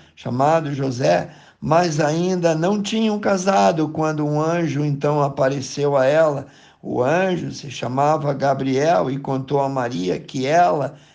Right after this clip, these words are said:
era, entre outras dezenas, a escolhida, a agraciada, porque Deus a tinha colocado à parte para dar à luz ao Salvador do mundo.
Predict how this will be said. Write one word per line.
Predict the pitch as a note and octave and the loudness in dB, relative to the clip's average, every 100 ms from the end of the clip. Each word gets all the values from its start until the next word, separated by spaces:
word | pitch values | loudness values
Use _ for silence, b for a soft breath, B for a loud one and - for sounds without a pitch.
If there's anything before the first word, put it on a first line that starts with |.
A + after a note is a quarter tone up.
| B _ | B _
era, | C3+ D#3 E3+ D#3 A#2+ - C3+ | -2 4 6 4 0 -6 -4
entre | D3 C#3+ C#3 - - | -2 -2 -6 -12 -4
outras | C#3+ C#3 C3+ C3 C3+ | 0 0 -2 -10 -8
dezenas, | C#3+ C#3 B2+ C3+ E3+ G#3 E3 - - _ | -6 -4 -4 -4 -2 -2 -4 -8 -14 _
a | C#3+ D#3+ F3 | 2 2 2
escolhida, | F3 F3 F3+ E3+ F#3 G3+ F#3+ - | -2 -4 -4 -4 -4 -4 -6 -4
a | D3+ E3+ | -2 0
agraciada, | F3 E3+ E3+ E3+ F3 E3+ F3+ E3+ D#3+ B B B B | -2 -4 -4 -4 -2 0 2 0 -2 B B B B
porque | - C#3+ D3 D3 | -8 -6 -2 -4
Deus | B2+ D#3+ F#3+ F#3 D3+ | -2 0 0 -2 -4
a | C#3 | -6
tinha | - D3+ D3+ D3 C3 C3+ | -6 -4 -2 0 -2 -4
colocado | - C#3+ C#3 C#3 C#3 C#3+ C#3+ | -4 -2 0 2 2 2 2
à | C3+ | -2
parte | C#3 D3 C3+ C3+ - - - b b _ | 2 2 2 0 -6 -12 -14 b b _
para | C3 C3 B2+ | 0 2 4
dar | B2+ B2 | 4 4
à | B2+ | 2
luz | B2 C#3+ G#3+ B3 - - b b | -2 -2 0 -4 -8 -18 b b
ao | - C3 B2 | 0 2 2
Salvador | - - B2+ B2+ B2+ E3 C3+ D3+ F3+ G3 | -2 -2 0 0 -4 -4 -2 0 0 -2
do | G#3+ | -2
mundo. | G#3 G3 D3+ D3+ | -2 -2 -2 -6